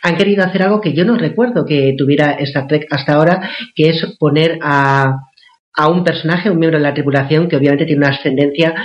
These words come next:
musulmana. Yo creo que la razón que, de ser que tiene es eso, resaltar el, eh, las ca-, la característica de tripulación,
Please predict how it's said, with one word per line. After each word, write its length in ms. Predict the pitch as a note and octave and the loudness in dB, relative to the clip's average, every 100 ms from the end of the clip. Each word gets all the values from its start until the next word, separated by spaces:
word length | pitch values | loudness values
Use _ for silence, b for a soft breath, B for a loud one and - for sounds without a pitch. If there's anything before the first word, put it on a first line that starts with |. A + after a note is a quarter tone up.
| B D#3+ | B -2
musulmana. 800 | D#3+ - C#3+ C3+ C#3+ B2 A2+ - b - | 0 2 0 2 2 0 -2 -10 b -6
Yo 160 | D#3+ E3+ | -2 0
creo 120 | G3 | 0
que 60 | |
la 120 | F#3 D#3 | 0 0
razón 420 | C3+ C#3 E3 E3 | 0 0 2 2
que, 840 | F3 D#3+ D#3 D3+ D3+ D3 D3 C#3+ - | 2 2 4 2 2 0 0 -2 -4
de 120 | D#3+ D#3+ | -2 0
ser 140 | E3+ | 0
que 100 | D#3+ | 0
tiene 320 | D#3 D3+ E3 E3+ B B | 0 2 2 -2 B B
es 260 | D#3 D#3 - | -2 -2 0
eso, 400 | D#3+ D#3+ C#3 B2+ C3+ | 0 2 0 -2 0
resaltar 720 | C#3+ C3+ D3 C#3 D#3+ E3+ F#3+ B B B - | -2 0 0 2 0 -2 -4 B B B -2
el, 300 | F3+ D#3+ D3+ | 0 2 2
eh, 260 | D3 C#3+ | 2 2
las 220 | C#3+ C#3 | 0 0
ca-, 240 | C#3+ C#3 B2 | -2 -2 -2
la 340 | D#3 C#3+ C#3 C3+ | 0 2 2 2
característica 600 | C#3 C#3 - C#3+ - D#3+ | 0 2 0 0 0 2
de 100 | D#3+ | 2
tripulación, 720 | D3+ C3+ C3 - D3 C#3+ | 0 0 0 2 2 2